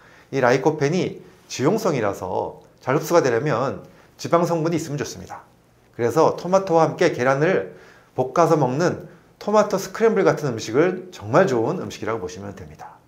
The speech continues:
자, 이제 치매를 예방하는 그 세 번째 방법은 바로 잠을 잘 자는 것인데요. 잠을 잘 못 자면 치매 위험이 증가한다는 연구들이 참 많이 있고요. 최근 이천이십일 년 네이처 커뮤니케이션즈에 나온 논문을 보면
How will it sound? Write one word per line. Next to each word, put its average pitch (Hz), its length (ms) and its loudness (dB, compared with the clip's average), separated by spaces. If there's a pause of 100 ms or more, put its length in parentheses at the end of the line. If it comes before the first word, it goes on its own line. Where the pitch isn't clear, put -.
(180)
자, 143 160 6
이제 143 200 4
치매를 233 360 6
예방하는 180 340 4
그 151 100 2
세 208 180 2
번째 247 260 4
방법은 135 400 2
바로 110 680 0
잠을 143 300 0
잘 151 180 -4
자는 143 220 4
것인데요. 98 460 -8 (680)
잠을 175 220 2
잘 196 160 4
못 117 200 -2
자면 131 500 0
치매 190 240 -4
위험이 156 200 2
증가한다는 123 520 -2
연구들이 104 360 -6
참 139 200 -8
많이 107 280 -4
있고요. 92 600 -12 (600)
최근 190 300 0
이천이십일 147 540 -2
년 139 340 0
네이처 127 360 -4
커뮤니케이션즈에 127 960 -4
나온 107 260 -6
논문을 101 300 -8
보면 107 500 -4